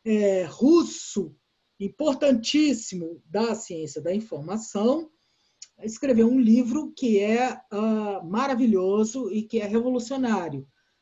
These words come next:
Ah, você, por coincidência, tem um aluno russo, ah, e que está disposto a fazer a tradução dessa obra para poder fazer circular esta obra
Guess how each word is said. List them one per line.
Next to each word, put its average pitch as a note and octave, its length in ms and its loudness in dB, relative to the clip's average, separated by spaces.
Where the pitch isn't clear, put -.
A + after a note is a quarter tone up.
Ah, G3 360 2
você, A3+ 360 2
por A3 240 -8
coincidência, A3+ 720 0
tem G#3+ 360 0
um A3+ 100 6
aluno A#3 340 2
russo, C#4 600 -4
ah, A#3+ 600 -2
e A3+ 160 0
que B3+ 100 -6
está B3+ 280 -4
disposto A3+ 540 -2
a A3+ 40 -8
fazer G#3+ 240 -4
a F#3+ 40 -6
tradução F#3+ 500 -10
dessa F#3+ 300 -8
obra A3 320 -4
para G#3+ 300 -8
poder F#3 440 -8
fazer F#3+ 240 -10
circular A3+ 880 -4
esta G3+ 360 -6
obra F#3+ 440 -4